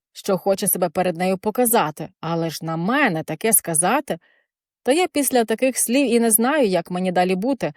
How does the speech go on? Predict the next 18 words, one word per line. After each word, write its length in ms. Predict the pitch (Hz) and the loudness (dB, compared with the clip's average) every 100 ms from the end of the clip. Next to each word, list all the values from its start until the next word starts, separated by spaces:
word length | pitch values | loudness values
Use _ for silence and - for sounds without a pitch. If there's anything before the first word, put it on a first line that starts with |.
| - - _ _ _ - | -14 -20 _ _ _ -6
Вони 340 | 180 233 349 | 2 4 4
мені 240 | 381 370 359 | 2 0 0
все 260 | 311 349 | 2 4
зруйнували. 720 | 320 349 359 381 359 208 160 - _ _ _ - | 2 2 2 2 4 2 0 -6 _ _ _ -10
Де 380 | 185 180 254 269 | -2 4 6 6
я 140 | 190 | 4
сподівалася, 800 | 185 - 180 180 233 226 175 151 | 0 -2 -2 0 2 2 2 -2
що 220 | - - 185 | -4 -6 -2
мій 300 | 202 247 202 | 0 0 -2
п'ятдесятиоднорічний 1400 | - 165 165 185 196 190 269 208 185 185 240 - 202 180 | -4 -4 -2 -4 -4 0 2 2 2 0 -2 -4 -6 -4
чоловік 480 | 185 180 226 285 190 | -2 -2 -2 -4 -4
когось 300 | 190 190 247 | -4 -2 0
собі 280 | - 214 226 | 0 0 0
знайде? 460 | 226 208 160 131 170 _ _ _ _ 175 | 0 -2 -2 -8 -10 _ _ _ _ -4
Жили 300 | 220 320 208 | 0 2 2
ж, 120 | 170 | -2
наче 260 | 165 - | -8 -2
добре. 400 | 233 233 147 139 | 4 4 2 -4